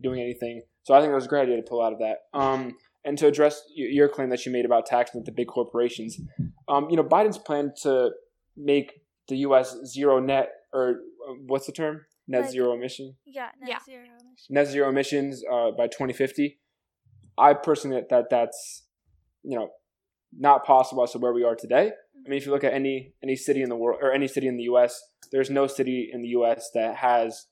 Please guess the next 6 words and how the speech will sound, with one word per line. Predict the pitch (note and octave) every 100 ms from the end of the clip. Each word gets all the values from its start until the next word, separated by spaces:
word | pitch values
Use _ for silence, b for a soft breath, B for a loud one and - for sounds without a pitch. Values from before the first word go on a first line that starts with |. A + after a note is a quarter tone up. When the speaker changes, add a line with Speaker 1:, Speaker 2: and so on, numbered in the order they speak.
| -
Speaker 1:
above | A#2+ A#2+ A#2
twenty | - A#2+
percent, | A#2 A2+ A#2+ A2 G#2 _ _ _ _
um, | A#2+ A2+ A2 G#2+ G#2+ _ _ _ _ _ -
you | C3
know | G#2+